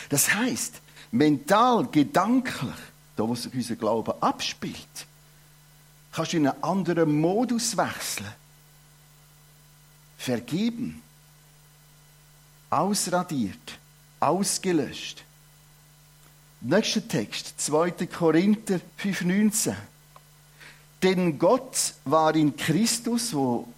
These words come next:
Christus, Jesus Christus, Mensch wurde, ist Gott in Christus.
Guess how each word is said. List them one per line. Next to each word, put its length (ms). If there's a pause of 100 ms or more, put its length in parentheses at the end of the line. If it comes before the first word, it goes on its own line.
(160)
Christus, 920 (440)
Jesus 460
Christus, 600
Mensch 400
wurde, 360
ist 320 (100)
Gott 360
in 180
Christus. 720